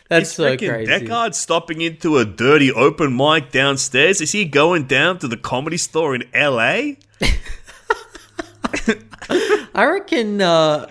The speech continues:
Speaker 1: if I had to answer that question, I would say, um, you know, I reckon Deckard would be a good comic. He'd be like, um, a Maron type.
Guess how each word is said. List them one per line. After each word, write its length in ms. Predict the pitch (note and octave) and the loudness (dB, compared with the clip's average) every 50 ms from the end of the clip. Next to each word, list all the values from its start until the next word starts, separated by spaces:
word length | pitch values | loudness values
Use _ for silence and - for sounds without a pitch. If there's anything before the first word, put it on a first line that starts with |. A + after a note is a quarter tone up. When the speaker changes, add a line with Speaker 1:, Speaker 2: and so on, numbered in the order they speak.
| - - - | -12 -10 -10
Speaker 1:
if 160 | E3 - - | -8 -6 -2
I 220 | D3 C3+ D#3 F#3 | 0 2 4 4
had 180 | G#3 G3+ D#3+ C3+ | 4 4 2 0
to 80 | - - | -2 -6
answer 280 | C3 B2 A#2+ A#2 - B2+ | -8 -8 -8 -6 -4 -4
that 200 | A2+ G2 - - | -4 -4 -6 -6
question, 680 | - - - C3 - - B2+ B2+ C3+ D#3 E3 E3+ - - | -6 -6 -6 -6 -6 -4 -4 -4 -4 -4 -6 -8 -8 -2
I 160 | C#3+ D3 D#3 | 2 4 4
would 200 | F3 F3 D#3+ - | 4 4 2 0
say, 880 | - - - - - C#3 C#3 - B2 B2+ C3+ C#3 C#3+ C#3+ D3 D3+ D#3 - | -4 -6 -6 -6 -6 -4 -2 -2 0 0 0 2 2 2 2 2 0 0
um, 680 | - - D#3 D#3+ D#3+ D#3+ D#3+ D#3+ D#3+ D#3+ D#3+ E3 D#3+ D#3 - - - - _ _ _ _ - - - - - - - - - - - - _ _ _ _ _ _ _ | 2 2 4 4 4 4 4 2 2 0 0 -2 -2 -4 -8 -14 -20 -20 _ _ _ _ -12 -12 -12 -16 -20 -20 -20 -20 -20 -20 -20 -20 _ _ _ _ _ _ _
you 140 | - A3+ C#4 | -2 0 2
know, 280 | D#4+ F4 F4 E4+ E4 | 2 2 2 0 0
I 120 | - - C#4 | 0 0 2
reckon 560 | D#4+ F4+ F#4+ F#4+ F#4+ E4+ E4 D4 C#4 G#3 D#3 | 2 2 2 0 0 -2 -2 -2 -2 -6 -8
Deckard 480 | - - F#3 F3+ - - F#3 D#3+ D3+ C#3+ | -2 0 2 2 4 4 4 4 2 2
would 100 | C#3 B2+ | 0 2
be 120 | C#3+ C#3 | 2 2
a 60 | C3+ | 2
good 260 | B2+ C#3 C3+ A#2 - | 4 2 0 0 -2
comic. 600 | - - C#3 B2 B2+ D3+ G3+ F#3+ - - - - _ _ _ _ _ _ _ _ | -4 -6 -4 0 0 0 0 -2 -6 -12 -20 -20 _ _ _ _ _ _ _ _
He'd 160 | _ - G3+ F3+ | _ -4 -2 -2
be 140 | B3+ B3+ B3 | 0 2 2
like, 320 | A#3+ A3 G3 F3+ F3+ - | 4 4 4 2 2 2
um, 360 | E3+ C#3 C3+ B2 A#2+ C3 C#3+ - - | 2 2 2 0 -4 -6 -8 -10 -10
a 60 | C#3+ C3+ | -8 -6
Maron 500 | C3 B2+ B2 C#3+ E3+ G3+ G3 D3 B2 A#2+ | -2 0 0 0 0 -2 -4 -6 -8 -10
type. 400 | - A#2+ F2+ F2 - - - | -10 -10 -10 -12 -14 -16 -16